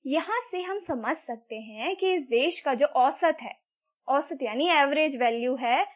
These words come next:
वो है दस हज़ार, और जो बाकी लोग हैं उनकी जो आय है वो उस value के आसपास है, यानी कि ज्यादा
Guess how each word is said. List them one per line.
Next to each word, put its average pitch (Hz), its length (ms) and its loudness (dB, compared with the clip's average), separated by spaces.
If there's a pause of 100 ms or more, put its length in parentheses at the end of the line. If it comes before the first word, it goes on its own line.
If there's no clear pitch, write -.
(340)
वो 269 140 4
है 339 180 4
दस 269 320 4
हज़ार, 247 380 0 (340)
और 302 140 2
जो 359 160 0
बाकी 262 600 -2 (400)
लोग 277 360 6
हैं 233 280 -10 (260)
उनकी 277 420 -2
जो 302 140 0 (120)
आय 240 280 2
है 247 340 -4 (220)
वो 262 160 2 (160)
उस 381 280 2
value 285 560 6
के 302 180 -4 (220)
आसपास 320 640 2
है, 269 140 -8 (360)
यानी 294 360 2
कि 403 140 2
ज्यादा 262 340 4